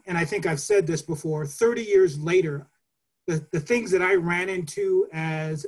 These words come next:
a young Black man on a campus with less than one percent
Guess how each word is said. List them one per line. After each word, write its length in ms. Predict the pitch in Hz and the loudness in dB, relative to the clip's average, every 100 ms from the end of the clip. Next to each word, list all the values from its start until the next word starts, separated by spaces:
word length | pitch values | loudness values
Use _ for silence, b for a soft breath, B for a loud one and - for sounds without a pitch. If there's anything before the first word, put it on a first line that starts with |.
| 165 | -4
a 60 | |
young 280 | 151 170 175 | -2 0 -2
Black 340 | 156 175 170 175 | 0 0 -2 -4
man 300 | 170 175 165 | -4 -4 -2
on 120 | 151 | -4
a 60 | |
campus 460 | 143 175 165 180 151 | -4 -6 -6 -6 -6
with 160 | 160 160 | -8 -6
less 260 | 165 170 | -6 -6
than 300 | - 165 147 | -4 -4 -2
one 260 | 151 170 175 | 0 -2 -4
percent 520 | - 139 - 175 | -8 -12 -8 -8